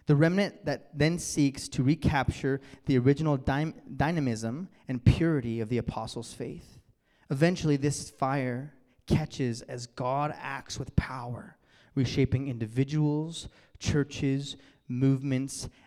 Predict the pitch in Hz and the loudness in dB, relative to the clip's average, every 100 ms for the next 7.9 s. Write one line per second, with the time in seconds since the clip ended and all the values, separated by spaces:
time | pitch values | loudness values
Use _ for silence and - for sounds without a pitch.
0 | - 120 - - 143 139 143 143 135 113 | -6 -4 -4 0 4 4 4 2 0 -2
1 | 127 127 120 123 117 107 98 117 104 101 | -2 0 0 0 -2 -2 -8 -8 -8 -8
2 | 95 107 110 - - - - - - _ | -8 -8 -12 -18 -20 -20 -20 -20 -20 _
3 | _ _ _ _ _ _ _ _ - 120 | _ _ _ _ _ _ _ _ -8 -4
4 | - - 151 151 147 131 123 123 117 127 | 0 2 2 2 0 0 0 -2 0 0
5 | 123 117 113 107 - 110 104 104 104 110 | 0 0 -2 -4 -8 -10 -8 -8 -4 -2
6 | 107 107 104 - 107 - 107 107 113 107 | 0 -2 -6 -10 -10 -8 -6 -4 -2 -2
7 | 101 107 110 131 131 - 101 87 - | -4 -6 -2 0 0 -6 -10 -12 -16